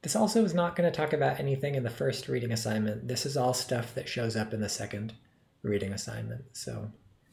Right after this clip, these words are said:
great. Um, and basically I'm gonna talk about three objections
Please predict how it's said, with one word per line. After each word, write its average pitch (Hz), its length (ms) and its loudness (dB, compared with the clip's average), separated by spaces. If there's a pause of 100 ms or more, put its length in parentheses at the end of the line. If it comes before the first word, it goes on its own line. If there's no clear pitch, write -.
(1000)
great. 151 260 0 (600)
Um, 139 380 0
and 165 120 0
basically 208 360 4
I'm 170 120 4
gonna 170 140 4
talk 160 200 -2
about 151 260 2
three 165 340 4
objections 113 800 -2